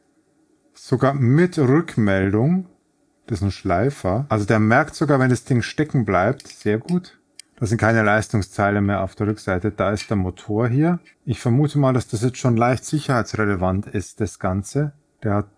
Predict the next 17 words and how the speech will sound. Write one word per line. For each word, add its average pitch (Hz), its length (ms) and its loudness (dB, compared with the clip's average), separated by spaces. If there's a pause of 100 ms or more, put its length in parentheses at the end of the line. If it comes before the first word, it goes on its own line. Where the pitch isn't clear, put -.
zwei 104 340 -2
Spulen. 104 640 -2 (200)
Please 143 480 0
hold 104 180 2
the 131 60 2
line. 92 440 0 (240)
Jetzt - 160 -12
schauen 107 160 0
wir 117 100 4
mal, 120 80 2
was 120 140 -2
passiert, 123 480 -2
wenn 113 80 2
wir 110 80 2
den 104 180 0
mal 107 120 2
bestromen. 110 880 0